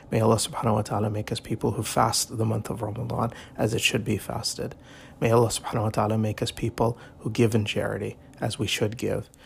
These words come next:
And may Allah subhanahu wa ta'ala make us people who are able to go once in our lifetime and make tawaf around the Kaaba and fulfill our rites of Hajj. Ameen, ameen, ameen.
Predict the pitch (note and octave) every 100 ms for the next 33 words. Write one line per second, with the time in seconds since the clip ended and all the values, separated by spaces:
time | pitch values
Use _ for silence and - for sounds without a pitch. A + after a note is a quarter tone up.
0 | - - A2+ A#2+ G#2+ G#2+ - - A2+ G#2
1 | - G#2 G#2+ G#2+ - - - A#2 - A2
2 | - G#2+ A2+ A#2 - - _ - A#2+ A#2
3 | A2+ A2+ A#2 A2+ A2+ - A2 A2+ A2 A#2+
4 | B2 A2 - G#2+ A2 G#2+ A#2 - - C3
5 | B2+ - A#2 A2+ A2+ - G#2 G#2+ A2+ G#2+
6 | - - G#2 G#2 G#2 A#2 G#2 G2 A2 -
7 | - - A2 - A#2+ - G#2+ G#2+ A#2 G#2
8 | G2+ A2+ - - - - A#2+ - - -
9 | - - A#2 A#2 A2+ A#2 A2+ - - A2+
10 | A2 G#2+ A2 A#2+ - A2 G#2+ G#2